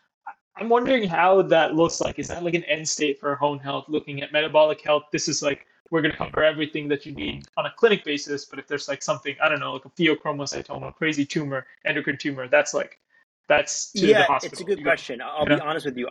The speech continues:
Speaker 2: I was, I was sitting in very, very bumper to bumper traffic when I tweeted that, 'cause I was just like, "I'm just curious. I'm just gonna put something
Speaker 1: <laughs>
Speaker 2: provocative out there and see what people say."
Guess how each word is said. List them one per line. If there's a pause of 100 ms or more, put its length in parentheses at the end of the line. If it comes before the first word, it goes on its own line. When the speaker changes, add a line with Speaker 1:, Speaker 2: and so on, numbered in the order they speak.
Speaker 2:
I
was,
I
was
sitting
in
very,
very
bumper
to
bumper
traffic
when
I
tweeted
that, (100)
'cause
I
was
just
like,
"I'm
just
curious.
I'm
just
gonna
put
something
Speaker 1:
<laughs>
Speaker 2:
provocative
out
there
and
see
what
people
say."